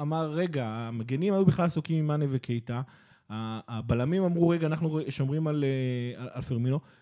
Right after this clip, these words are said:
מאיפה הוא בא? מאיפה הוא בא שם? ו-, ואנחנו רואים שממש, כאילו, המסירה הזאת ש-, שנתנו את הכדור ל-, לרוב, פשוט הס-, משכה את כל האגף הש-, הימני של לסטר אל האגף השמאלי שלנו, נשאר שם מחור,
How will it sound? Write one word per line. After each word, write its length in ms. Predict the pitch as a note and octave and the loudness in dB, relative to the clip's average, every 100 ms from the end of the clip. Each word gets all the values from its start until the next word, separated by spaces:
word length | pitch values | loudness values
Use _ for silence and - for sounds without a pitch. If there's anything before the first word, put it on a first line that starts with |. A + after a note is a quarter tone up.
| - | 0
מאיפה 300 | B2+ E4+ - | 6 8 10
הוא 120 | F#4 - | 8 8
בא? 140 | E4+ - - - - _ _ - | 4 2 -6 -20 -20 _ _ -2
מאיפה 280 | D3 - A#3 | 2 4 4
הוא 80 | |
בא 140 | C4 C#4+ | 2 0
שם? 160 | D3+ | -2
ו-, 140 | C3 C3+ C#3 | -4 -6 -6
ואנחנו 200 | C3+ C#3+ | -4 -2
רואים 120 | F3 | -2
שממש, 340 | - F#3+ F#3 G3+ | -2 -4 -4 -4
כאילו, 220 | A3+ D#3 | 0 0
המסירה 480 | C#3+ - C3 E3 G#3 | 0 -4 -4 -2 -2
הזאת 280 | F3 D3+ D3 | -4 -6 -8
ש-, 140 | C3+ B2 - | -8 -8 -10
שנתנו 340 | B2+ A#2+ D#3+ | -6 -4 -4
את 80 | F3 | -4
הכדור 360 | E3 D3+ E3+ | -2 0 2
ל-, 60 | E3+ D3+ | 2 0
לרוב, 340 | C3 C3+ F#3+ C#3+ | -2 0 4 4
פשוט 220 | - F3+ _ _ | 4 0 _ _
הס-, 220 | C3 - - | -12 -12 -8
משכה 600 | A#2+ A2 - A#2 F#3 F3+ | -4 -4 -4 -6 -2 -2
את 100 | C#3+ | -2
כל 220 | - D#3+ | -2 0
האגף 320 | E3 D3 D3 | 0 -2 -4
הש-, 160 | F3 - - | -4 -4 -4
הימני 480 | B2 B2 B2 C3+ D#3+ | -2 0 0 -2 -2
של 160 | C3+ | -4
לסטר 300 | D3 - C#3 - _ _ _ - | -6 -6 -10 -12 _ _ _ -4
אל 120 | C3+ | 0
האגף 260 | D3+ D3 C#3 | 2 0 -2
השמאלי 300 | - B2 C3 | -2 0 0
שלנו, 320 | B2 B2 C#3+ | 0 2 2
נשאר 200 | C3 E3+ | 2 0
שם 180 | F#3 D#3+ | 2 2
מחור, 360 | C3 B2+ C3 | 4 4 4